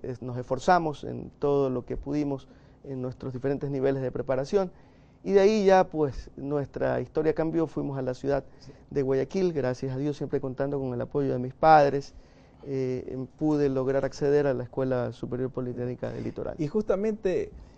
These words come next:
Speaker 2: en esos tiempos de la vida colegial, eh, yo quisiera invitarte a ver unas imágenes de una compañera tuya de, de, del Colegio Rubira,
Speaker 1: Ah, qué
Speaker 2: eh,
Speaker 1: bien.
Speaker 2: la ingeniera Mariuxi Cruz.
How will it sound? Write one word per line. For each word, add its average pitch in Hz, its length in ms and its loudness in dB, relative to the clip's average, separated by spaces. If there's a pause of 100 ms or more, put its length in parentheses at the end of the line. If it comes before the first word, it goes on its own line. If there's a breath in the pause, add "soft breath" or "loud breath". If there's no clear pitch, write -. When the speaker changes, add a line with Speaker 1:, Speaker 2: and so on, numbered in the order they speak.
(640 loud breath)
Speaker 2:
en 135 160 -2
esos 175 240 0
tiempos 160 840 2
de 117 400 -2
la 107 100 0
vida 127 720 2 (480)
colegial, 131 560 2 (1160 soft breath)
eh, 127 340 -8 (160)
yo 170 200 -4
quisiera 208 460 0
invitarte 175 760 2 (340)
a 117 560 -4 (540)
ver 156 200 0
unas 190 220 -4
imágenes 180 520 0
de 170 100 0
una 196 140 0
compañera 175 420 -2
tuya 226 340 0
de, 151 220 0
de, 143 320 -10
del 139 180 -12
Colegio 170 300 -6
Rubira, 156 420 -4
Speaker 1:
Ah, 127 140 -10 (100)
qué 156 100 -10
Speaker 2:
eh, 127 280 -2
Speaker 1:
bien. 139 120 -10
Speaker 2:
la 123 60 -4
ingeniera 135 260 -8
Mariuxi 151 480 -8
Cruz. 147 380 -12